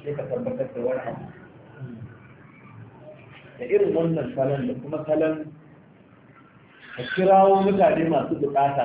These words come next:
ka haɗa su da wannan abu. Kamar wata waƙa da ɗan dogare ya ce cewa, "Ina malamai, kasarci, ina ɗalibai,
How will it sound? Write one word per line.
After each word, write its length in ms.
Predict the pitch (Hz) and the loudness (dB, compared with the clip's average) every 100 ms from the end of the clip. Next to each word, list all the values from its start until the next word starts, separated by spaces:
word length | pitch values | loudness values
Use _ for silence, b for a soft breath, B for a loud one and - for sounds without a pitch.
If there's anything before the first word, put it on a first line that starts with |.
| 117 | -2
ka 60 | |
haɗa 320 | 127 143 131 | -2 0 0
su 40 | 139 | -2
da 80 | 123 | -4
wannan 280 | 113 117 117 | -4 -6 -10
abu. 200 | 110 - - - - - - - - - - - - - | -12 -16 -20 -20 -20 -20 -20 -20 -20 -20 -20 -20 -20 -20
Kamar 260 | - 123 139 | -10 -6 0
wata 100 | 147 | 2
waƙa 260 | 151 143 | 4 4
da 80 | 117 117 | 0 -2
ɗan 160 | 131 120 | -6 -4
dogare 260 | 110 107 | -6 -6
ya 160 | 113 117 117 | -6 -6 -8
ce 60 | |
cewa, 200 | 117 123 - 120 | -8 -4 -4 -4
"Ina 360 | 131 143 151 | -6 -4 -4
malamai, 640 | 143 127 120 113 120 131 123 - - - - - - - 107 - - - - - | -2 -4 -4 -6 -8 -8 -8 -12 -16 -20 -20 -20 -20 -20 -20 -20 -20 -20 -20 -12
kasarci, 680 | 117 110 135 - - 135 131 - - - - - - - - - - - - - - | -10 -8 -6 -8 -6 -6 -6 -10 -12 -16 -18 -20 -20 -20 -20 -20 -20 -20 -20 -20 -12
ina 260 | 117 139 156 | -6 -2 0
ɗalibai, 720 | 156 139 120 117 135 131 131 | 0 0 0 -2 -2 -2 -4